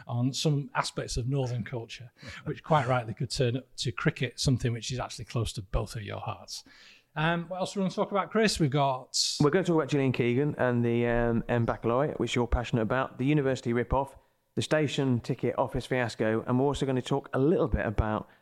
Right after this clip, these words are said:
Speaker 2: religion and a visit that you did to the Vatican not so long ago. But I'm gonna go straight to Old Trafford, if I may, on Friday for the, uh, third day of the now washed out third te-, f-, fourth test between England and Australia.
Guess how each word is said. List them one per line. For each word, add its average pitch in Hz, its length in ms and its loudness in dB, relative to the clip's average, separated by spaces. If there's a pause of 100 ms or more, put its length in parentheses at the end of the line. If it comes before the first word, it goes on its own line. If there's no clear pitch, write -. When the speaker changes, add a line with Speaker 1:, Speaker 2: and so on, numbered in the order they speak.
(100)
Speaker 2:
religion 110 560 2 (280)
and 113 180 2
a 113 80 2
visit 110 280 0
that 101 120 6
you 110 140 2
did 101 200 -2
to - 60 -6
the 113 80 0
Vatican 104 400 -2
not 117 240 0
so - 140 -2
long 117 180 2
ago. 113 240 0
But 123 160 -2 (340)
I'm 151 80 4
gonna 214 120 2
go 147 280 2 (160)
straight 151 300 0
to 135 80 -2
Old 131 100 0
Trafford, 113 320 -2
if 110 100 -6
I 120 60 2
may, 120 320 0
on 131 120 0
Friday 127 460 0 (420)
for 143 80 4
the, 131 260 4
uh, 131 260 2 (140)
third 175 220 2
day 123 180 2
of 117 100 -2
the 123 220 0
now 127 200 2
washed 131 280 -2
out 110 320 -2
third 120 300 0
te-, 120 100 -2
f-, - 260 -4
fourth 151 240 0
test 117 200 -2
between 117 140 0
England 117 240 2
and - 20 2
Australia. 113 440 0